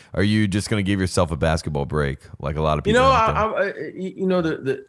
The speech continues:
Speaker 2: the, the Durham kid down in Memphis,
Speaker 1: Mm-hmm.
Speaker 2: a lot of scouts are high on him.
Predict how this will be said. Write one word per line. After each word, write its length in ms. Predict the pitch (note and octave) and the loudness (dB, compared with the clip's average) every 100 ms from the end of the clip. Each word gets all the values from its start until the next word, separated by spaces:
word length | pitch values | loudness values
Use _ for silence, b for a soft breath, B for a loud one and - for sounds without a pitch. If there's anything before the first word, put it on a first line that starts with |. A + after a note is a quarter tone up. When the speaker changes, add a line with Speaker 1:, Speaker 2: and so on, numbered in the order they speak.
| _ _ - - _ _ _ | _ _ -20 -20 _ _ _
Speaker 2:
the, 140 | B2 B2 | -4 -4
the 180 | A#2+ | -4
Durham 420 | A2 G2+ D#3+ E3 D3 | -2 2 2 2 0
kid 360 | D#3 D3+ D3 | 0 2 2
down 160 | C3 B2 | 2 0
in 100 | G#2+ | 0
Memphis, 560 | A#2 A#2 B2 A2 - - _ _ _ _ - | -2 -2 -6 -6 -10 -14 _ _ _ _ -6
Speaker 1:
Mm-hmm. 600 | E2 F2 F2+ - A#2 A#2 | -2 -2 -4 -8 -10 -8
Speaker 2:
a 40 | |
lot 300 | - C#3 E3 | -4 0 0
of 60 | D3 | 0
scouts 300 | - C3 B2+ | 0 0 0
are 80 | |
high 240 | G#2+ G#2+ G2+ | 0 0 0
on 160 | F#2 F2 | -2 -6
him. 200 | D2 | -12